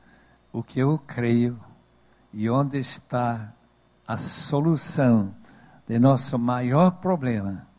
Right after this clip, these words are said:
Como que vai ser depois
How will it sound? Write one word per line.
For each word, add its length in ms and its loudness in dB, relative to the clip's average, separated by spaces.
Como 260 -2
que 120 0
vai 220 0
ser 540 -4
depois 1200 -4